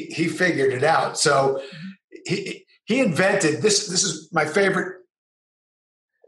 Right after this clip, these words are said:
element of Leonardo, all his great inventions.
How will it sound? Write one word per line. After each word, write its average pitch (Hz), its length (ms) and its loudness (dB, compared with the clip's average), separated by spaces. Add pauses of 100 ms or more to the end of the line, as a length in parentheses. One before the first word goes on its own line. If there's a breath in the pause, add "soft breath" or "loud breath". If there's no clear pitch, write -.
(160)
element 156 420 2
of 139 100 0
Leonardo, 127 880 2 (680 soft breath)
all 147 200 4
his 139 120 2
great 143 260 2
inventions. 131 1300 -2